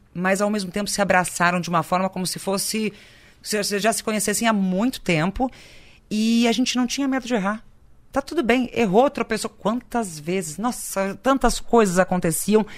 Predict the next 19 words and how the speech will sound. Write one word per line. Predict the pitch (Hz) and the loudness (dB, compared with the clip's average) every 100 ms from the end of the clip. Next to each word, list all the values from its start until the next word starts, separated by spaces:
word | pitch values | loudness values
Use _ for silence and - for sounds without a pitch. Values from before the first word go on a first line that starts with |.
| - - - - - | -16 -16 -16 -16 -4
e | 240 254 | 2 2
eu | |
acho | 247 | 2
que | - | -2
foi | 208 - | -2 0
exatamente | 240 233 233 214 202 - 202 | 0 0 0 -2 -4 -4 -4
isso | 208 - | -4 -6
que | |
as | 214 | -8
pessoas | - 190 196 | -6 -6 -4
acabaram | 202 190 165 165 | -2 0 0 0
identificando. | 170 175 - 208 - 143 123 117 - - - - 262 | -2 -6 -6 -6 -4 -2 -2 -6 -10 -16 -16 -4 2
E | |
o | 339 294 | 4 4
Hoje | 190 | 2
em | 156 | 0
Dia | 190 226 | 0 0
foi | - 190 | 0 -2
crescendo, | - - 247 240 - 170 170 240 294 165 127 | -2 -4 -2 -2 -2 0 2 2 2 2 0